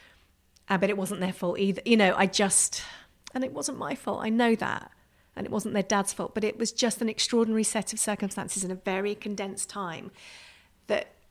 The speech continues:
made life as we knew it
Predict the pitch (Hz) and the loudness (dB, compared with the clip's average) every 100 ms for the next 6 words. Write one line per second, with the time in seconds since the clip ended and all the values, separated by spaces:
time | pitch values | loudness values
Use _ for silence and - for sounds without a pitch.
0 | _ - - - - - 226 208 214 208 | _ -18 -18 -20 -20 -8 0 4 6 6
1 | 208 208 208 202 196 208 196 208 202 202 | 6 6 8 6 6 0 0 2 4 6
2 | 214 226 - - | 8 8 6 -2